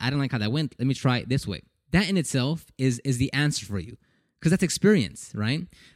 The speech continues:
Um, so things like that is like, once you start taking action, that's when everything actually starts to formulate, and you're like, "Oh, okay, now I understand what to do." Okay, so next point is, um, don't worry about, so, uh, I heard this on a blog,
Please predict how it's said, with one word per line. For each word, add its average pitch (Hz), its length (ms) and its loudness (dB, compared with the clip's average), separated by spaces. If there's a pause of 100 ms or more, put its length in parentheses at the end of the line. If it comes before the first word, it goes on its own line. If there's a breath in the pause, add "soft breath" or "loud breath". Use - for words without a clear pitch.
(120)
Um, 139 540 6
so 160 80 6
things 214 180 2
like 196 120 0
that 180 100 -2
is 156 80 -2
like, 151 220 0
once 143 340 -2
you 196 80 2
start 175 220 -2
taking 131 260 -2
action, 165 560 0 (160)
that's 151 320 0
when 180 120 -2
everything 160 360 -4
actually 147 220 -4
starts 143 200 -6
to - 60 -6
formulate, 113 640 0
and 131 100 -2
you're 120 120 2
like, - 80 -2
"Oh, 160 100 4
okay, 113 320 -4 (260 soft breath)
now 135 260 0
I 135 80 -4
understand 117 440 2
what 107 120 4
to 104 80 4
do." 95 180 2 (1080)
Okay, 113 140 -2
so 120 100 0
next 147 180 2
point 151 220 2
is, 120 180 0 (420 loud breath)
um, 117 640 2 (120)
don't 151 280 2
worry 185 260 0
about, 147 400 -6
so, - 80 -8
uh, 156 80 -10 (760)
I 170 120 4
heard 214 280 2
this 208 240 0
on 147 160 -4
a 127 80 0
blog, 113 320 -2